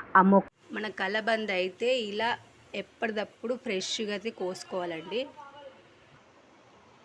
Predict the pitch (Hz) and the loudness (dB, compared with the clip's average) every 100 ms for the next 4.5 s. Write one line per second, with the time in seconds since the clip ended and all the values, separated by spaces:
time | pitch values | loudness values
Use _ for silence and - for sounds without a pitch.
0 | - - 208 220 220 208 214 - 254 220 | -20 -14 -6 -6 -4 -4 -4 -6 -4 -2
1 | 202 185 196 196 196 190 185 180 180 - | 0 0 0 -2 -2 -2 -2 -4 -6 -6
2 | 233 220 190 185 226 - 214 - 269 226 | -6 -2 -4 -4 -6 -4 -6 -2 -2 0
3 | 226 - 185 180 175 185 214 196 185 190 | -2 0 0 0 -2 -4 -2 0 0 0
4 | 190 196 175 165 220 | -2 -2 -4 -4 -4